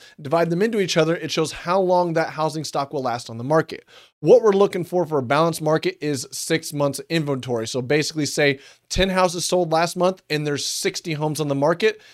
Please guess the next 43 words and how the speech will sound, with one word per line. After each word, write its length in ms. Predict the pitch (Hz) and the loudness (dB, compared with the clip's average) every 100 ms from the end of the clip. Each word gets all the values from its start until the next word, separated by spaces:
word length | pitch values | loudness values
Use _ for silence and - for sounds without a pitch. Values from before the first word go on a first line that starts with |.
| _ - | _ -6
divide 640 | 139 143 139 139 147 135 | 4 6 6 4 0 -2
the 260 | 139 135 | 0 2
sixty 380 | 123 - 160 175 | 0 -4 -4 -2
by 120 | 151 | 0
the 120 | 143 135 | 0 0
ten, 320 | 180 220 - _ - | 0 -2 -4 _ -4
that's 180 | 180 | -4
six 220 | - 185 185 | -4 -6 -6
months 220 | 180 - | -6 -6
of 80 | - | -4
inventory. 580 | 202 185 139 143 113 - - - | -2 -2 -2 -2 -2 -6 -18 -12
So 120 | 160 | 0
that's 300 | 170 185 - | 2 2 4
your 140 | 190 | 4
balanced 440 | 160 156 160 160 156 | 6 2 2 -2 -2
market 260 | 147 143 | -4 -2
between 420 | 147 139 147 139 | -6 -6 -4 -2
buyer 280 | 131 135 131 | 2 2 2
and 120 | 123 | -2
seller. 340 | - 139 113 - - _ | -2 -2 -2 -8 -18 _
Now 360 | 139 175 190 156 | 0 2 6 4
we 300 | 139 147 196 | 4 0 2
have 260 | 147 143 117 | 2 2 0
one, 400 | 98 123 190 147 | -4 2 2 4
less 180 | 156 | 0
than 220 | - 123 123 | 0 -4 2
one 200 | 185 175 | 4 4
month 200 | 147 131 | 2 0
of 80 | |
inventory, 560 | 147 135 127 120 113 90 - - 143 | -4 -2 -4 -4 -6 -6 -14 -16 -2
meaning 320 | 175 202 165 | 0 2 2
we're 220 | 170 170 | 0 0
in 80 | 156 | -2
a 100 | 139 | -6
huge 920 | 123 - - 220 247 233 175 117 113 | -8 -16 -8 0 4 4 4 0 -2
seller's 360 | - 160 160 123 | 0 2 2 2
market 360 | 135 127 139 | -2 -2 -4
that 160 | 127 - | -4 -2
there 200 | 185 190 | 2 2
is 220 | 147 123 - | 0 -6 -12
not 340 | 143 151 185 | -6 -2 -2
any 300 | 147 160 202 | -4 -4 -2
inventory. 580 | 170 143 139 139 143 139 | -2 -2 -2 0 2 0